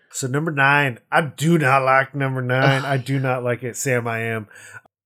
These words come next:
Speaker 1: I hope this is not a cliche.
Speaker 2: It is. A lot
Speaker 1: It's
Speaker 2: of people
Speaker 1: not
Speaker 2: do
Speaker 1: fun.
Speaker 2: this. So number
Speaker 1: Oh,
Speaker 2: nine,
Speaker 1: really?
Speaker 2: by giving
Speaker 1: Really, though?
Speaker 2: everyone amnesia, I have been in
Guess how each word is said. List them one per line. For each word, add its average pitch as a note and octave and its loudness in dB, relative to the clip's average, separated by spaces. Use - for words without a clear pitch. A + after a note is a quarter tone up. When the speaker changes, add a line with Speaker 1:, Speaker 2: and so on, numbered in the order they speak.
Speaker 1:
I C#3+ -2
hope C3+ -2
this B2+ -4
is G#2+ -10
not G#2+ -8
a G2+ -12
cliche. G#2 -10
Speaker 2:
It - -4
is. D3+ 4
A - -4
lot C#3 4
Speaker 1:
It's - -4
Speaker 2:
of B2+ -6
people A#2+ -2
Speaker 1:
not B2+ -8
Speaker 2:
do C3+ -4
Speaker 1:
fun. C3+ -2
Speaker 2:
this. D3+ 0
So D#3 4
number F3+ 4
Speaker 1:
Oh, - 0
Speaker 2:
nine, D#3 2
Speaker 1:
really? G3+ 0
Speaker 2:
by F3+ 4
giving G#3+ 4
Speaker 1:
Really, G#3+ 6
though? G3+ 8
Speaker 2:
everyone A3 4
amnesia, C#3 2
I G3 4
have F#3 2
been F3 4
in E3 0